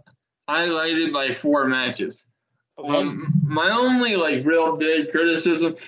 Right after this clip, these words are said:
Speaker 1: these shows are just too damn long. They, they really are.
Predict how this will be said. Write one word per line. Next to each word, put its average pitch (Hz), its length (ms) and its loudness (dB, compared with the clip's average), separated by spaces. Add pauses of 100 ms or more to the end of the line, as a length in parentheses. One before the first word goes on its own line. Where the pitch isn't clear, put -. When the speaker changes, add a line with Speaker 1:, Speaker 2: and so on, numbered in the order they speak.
(220)
Speaker 1:
these 208 300 2
shows 170 340 0
are 156 160 0
just 143 240 -4
too 147 180 2
damn 117 360 0
long. 90 420 -4 (880)
They, 185 220 4
they 185 200 2
really 180 400 2
are. 95 440 0